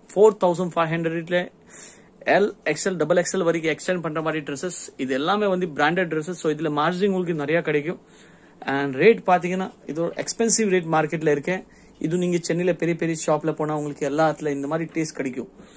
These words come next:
இந்த மாதிரி fabric finishing ஒரு நூல் கூட வெளியே இருக்காது, friends. அந்த மாதிரி quality இருக்கு. So, four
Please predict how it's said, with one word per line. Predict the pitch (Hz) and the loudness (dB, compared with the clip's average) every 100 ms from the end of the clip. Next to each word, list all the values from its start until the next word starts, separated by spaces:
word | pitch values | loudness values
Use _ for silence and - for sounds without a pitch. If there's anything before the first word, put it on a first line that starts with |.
| - - - | -20 -12 -6
இந்த | 143 | -2
மாதிரி | 160 170 | -2 -2
fabric | 139 147 165 - | 0 0 -2 -4
finishing | 156 165 156 | -8 -6 -6
ஒரு | 143 | -4
நூல் | 143 208 190 | -2 -2 2
கூட | 202 | 4
வெளியே | 180 185 | 4 4
இருக்காது, | 175 160 160 151 | 2 2 0 0
friends. | 156 165 - | -2 -6 -6
அந்த | - 139 | -6 -4
மாதிரி | 143 180 - | -2 -2 0
quality | 156 175 | 0 2
இருக்கு. | 170 139 131 - - - - - - - - | 0 0 -4 -6 -20 -20 -20 -20 -20 -20 -18
So, | - 127 | -6 -4
four | 117 - 190 214 | -4 -2 4 4